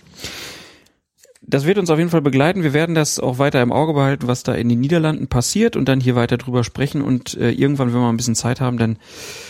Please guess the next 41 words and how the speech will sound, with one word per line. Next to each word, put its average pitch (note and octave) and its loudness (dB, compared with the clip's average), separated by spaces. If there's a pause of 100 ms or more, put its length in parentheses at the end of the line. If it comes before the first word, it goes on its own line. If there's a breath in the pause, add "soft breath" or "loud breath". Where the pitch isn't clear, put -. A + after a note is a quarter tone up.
(180 loud breath)
ähm, A#2 0 (200)
gucken G3+ 2
wir F3+ 4
auch E3 4
noch D#3+ 2
mal D3+ 4
in C3 2
andere C#3 2
Sportarten. A2+ 0
Wir A#2 0
haben C#3 2
da C3+ 2
schon C#3 0
ein B2+ -2
paar B2+ 0
Beispiele B2+ 0
gesammelt, C3 0
wie C3+ 2
in C3+ 2
anderen B2+ 0
Sportarten A#2 -2
mit B2 0
der A#2+ 0
Technik - -4
gearbeitet C3+ -2
wird, C3+ 2
aber A#2 0
müssen B2 -2
uns A#2+ -2
das A#2 -2
noch A#2+ 0
mal A#2 0 (360 loud breath)
ein - -2
bisschen F#3+ 2
genauer D#3+ 4
erklären C#3+ 2
lassen, A#2+ 2
weil B2 2
es - -2
teilweise E3+ 0
auch D3+ -2